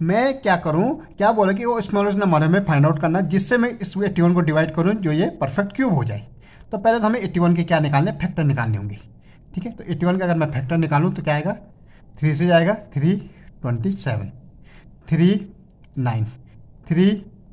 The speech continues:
थ्री, थ्री वन जा थ्री। देखो, थ्री इंटू थ्री इंटू थ्री इंटू थ्री।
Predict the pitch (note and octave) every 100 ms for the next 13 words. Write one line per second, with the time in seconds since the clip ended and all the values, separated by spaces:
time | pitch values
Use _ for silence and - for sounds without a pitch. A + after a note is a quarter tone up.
0 | - C3+ B2 - - - C3 C#3+ C#3 D#3
1 | G#3 D#3+ A#2 - - - F3+ B3+ C4+ -
2 | - - - D#3+ E3 F#3+ A3+ B3 - C#3+
3 | B2+ B2+ F3 F3 C#3 D3 E3+ G3 - C3+
4 | A#2+ A#2+ - D#3+ C3+ C#3+ E3+ - C#3 B2
5 | B2 A#3+ - - - - - D#3 -